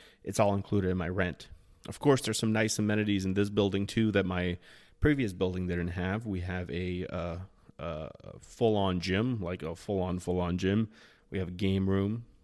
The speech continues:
uh, outdoor pool with a, a grilling barbecue area, fire pits, playgrounds, all that kind of stuff around the building.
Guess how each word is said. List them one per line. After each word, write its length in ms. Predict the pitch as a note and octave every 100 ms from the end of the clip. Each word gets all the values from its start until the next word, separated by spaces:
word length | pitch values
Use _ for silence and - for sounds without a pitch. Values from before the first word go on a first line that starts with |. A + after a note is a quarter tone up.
| -
uh, 180 | E2 F2 -
outdoor 380 | F#2+ - G2
pool 400 | - - G2+ G#2
with 180 | G2 F2+
a, 200 | E2+ E2 G2 -
a 180 | - E2 - -
grilling 360 | - A2 G#2 G2+
barbecue 480 | F#2 G2+ G#2+ - G#2
area, 500 | G2+ G2+ G2+ G2 F#2+ - - - _
fire 260 | - A2 G#2
pits, 320 | - G2+ F#2+
playgrounds, 680 | - G#2 G2+ G2 G2 F#2+ F#2+
all 140 | G#2+
that 180 | G#2 F#2
kind 140 | G2+
of 80 | F#2+
stuff 240 | - F#2+ -
around 180 | F#2 F2+
the 60 |
building. 480 | E2+ G#2 G#2 G2+ G2+